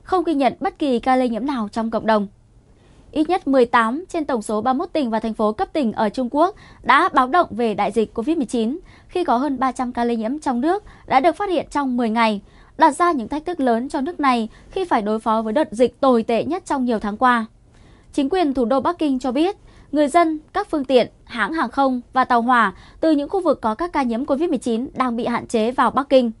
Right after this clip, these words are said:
Những tỉnh thành của Trung Quốc đã phát hiện các ca nhiễm cũng đã đồng loạt tăng cường các biện pháp phòng chống dịch bệnh nghiêm ngặt. Nhật Bản đã bổ sung bốn tỉnh ban bố tình trạng khẩn cấp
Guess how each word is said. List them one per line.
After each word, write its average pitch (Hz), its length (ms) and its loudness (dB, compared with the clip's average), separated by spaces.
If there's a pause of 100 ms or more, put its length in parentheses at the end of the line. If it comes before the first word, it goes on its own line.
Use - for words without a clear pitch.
(760)
Những 277 380 2
tỉnh 277 180 0
thành 247 260 -2
của 208 160 0
Trung 233 220 -4
Quốc 349 220 0
đã 233 120 2
phát 349 140 -4
hiện 320 180 -2
các 349 140 -4
ca 294 80 0
nhiễm 233 240 0 (360)
cũng 269 140 2
đã 247 100 6
đồng 277 220 2
loạt 254 240 2
tăng 339 160 -2
cường 277 200 0
các 359 160 -2
biện 240 200 2
pháp 370 200 -4
phòng 247 180 -4
chống 214 160 -4
dịch 285 140 -6
bệnh 226 260 2
nghiêm 285 180 0
ngặt. 233 200 2 (1200)
Nhật 320 220 4
Bản 262 280 4
đã 240 140 6
bổ 294 160 2
sung 285 260 -2
bốn 240 200 4
tỉnh 294 320 0
ban 302 140 0
bố 226 140 2
tình 254 180 -4
trạng - 180 0
khẩn 220 220 0
cấp 320 220 2